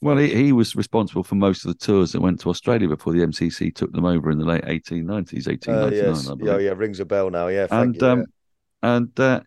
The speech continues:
Speaker 1: he also used to host the, uh, the annual fixture, well, not the annual, the, the fixture with the tourists that would come in. Australia came over. And, um,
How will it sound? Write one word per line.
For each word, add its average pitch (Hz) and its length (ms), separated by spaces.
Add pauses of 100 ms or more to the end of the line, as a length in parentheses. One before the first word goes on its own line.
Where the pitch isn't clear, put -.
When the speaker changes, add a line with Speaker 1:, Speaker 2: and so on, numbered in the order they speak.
Speaker 1:
he 127 200
also 202 240
used 123 200
to - 60
host - 540
the, 98 260
uh, 98 240
the - 160
annual 104 380
fixture, - 500
well, 82 160
not 78 180
the 76 60
annual, 76 240
the, 90 120
the 82 120
fixture - 320
with 92 100
the - 60
tourists 165 360
that - 80
would - 60
come 87 160
in. 71 140
Australia 107 420
came 73 280
over. 85 220 (680)
And, 107 320
um, 120 300